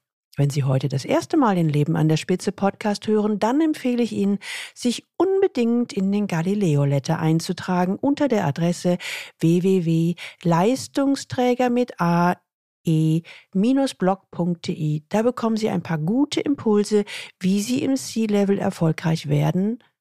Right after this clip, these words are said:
sein und bleiben. Wie Sie Ihre Führungsrolle im C-Level erfolgreich leben und wie Sie noch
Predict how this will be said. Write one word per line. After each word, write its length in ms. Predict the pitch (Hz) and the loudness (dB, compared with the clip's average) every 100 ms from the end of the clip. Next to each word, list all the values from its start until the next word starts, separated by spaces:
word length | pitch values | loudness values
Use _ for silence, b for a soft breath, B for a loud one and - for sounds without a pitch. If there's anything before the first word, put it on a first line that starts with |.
| _ | _
sein 640 | - - 143 139 139 139 147 _ _ - | -8 -2 0 2 0 -2 -6 _ _ -4
und 160 | 208 | -2
bleiben. 420 | 208 165 - 156 - _ _ _ _ _ _ _ _ - B B B - | 0 -2 -4 -12 -18 _ _ _ _ _ _ _ _ -20 B B B -4
Wie 240 | 202 254 | 0 2
Sie 140 | 302 285 | 2 2
Ihre 260 | 277 262 | 2 2
Führungsrolle 640 | - 196 185 175 - 165 | 0 0 2 0 0 0
im 140 | 165 156 | 2 -2
C-Level 520 | - 170 151 151 147 | -2 -2 0 0 0
erfolgreich 960 | 131 - - - 220 - - 262 247 175 | -4 -6 -6 -2 -2 -4 -6 -4 -4 -2
leben 480 | 147 143 143 160 - _ _ | 0 0 -2 -4 -8 _ _
und 280 | - 175 - | -2 -2 0
wie 120 | 147 | -2
Sie 280 | 143 170 196 _ - | 0 -4 -6 _ -4
noch 500 | 139 135 156 - | 0 2 0 -8